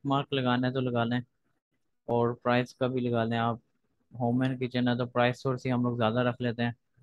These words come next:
like fifty to hundred। अच्छा, price range यार आप लोगों ने हमेशा देखना है, अपना budget, या अगर आप लोग client का काम करें तो क्लाइंट के budget के हिसाब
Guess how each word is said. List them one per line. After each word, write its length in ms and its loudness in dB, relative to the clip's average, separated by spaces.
like 240 2
fifty 280 -6
to 200 0
hundred। 300 2
अच्छा, 220 4
price 420 4
range 220 4
यार 180 8
आप 140 8
लोगों 160 0
ने 80 2
हमेशा 380 0
देखना 320 0
है, 60 2
अपना 240 0
budget, 340 2
या 140 4
अगर 180 0
आप 200 2
लोग 100 -6
client 260 0
का 100 0
काम 280 -2
करें 220 -2
तो 60 -4
क्लाइंट 280 -4
के 100 -4
budget 280 -2
के 80 -4
हिसाब 280 0